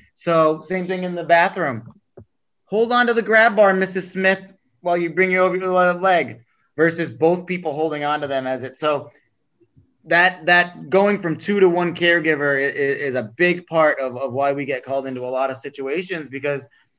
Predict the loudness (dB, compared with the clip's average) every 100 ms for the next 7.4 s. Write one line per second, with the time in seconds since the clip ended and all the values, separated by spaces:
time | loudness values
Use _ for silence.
0 | _ -4 2 4 2 0 -2 -2 -8 -4
1 | -4 -4 -14 _ _ -4 0 0 -2 -2
2 | -4 -4 -6 -6 -6 -4 -4 -4 -6 -6
3 | -8 -8 -8 -4 -2 -2 -2 -4 -4 -4
4 | -14 _ _ _ _ _ -2 0 0 0
5 | -2 0 0 0 0 0 -2 -12 0 2
6 | 2 0 -2 -2 0 2 0 0 -2 -2
7 | -6 -10 -10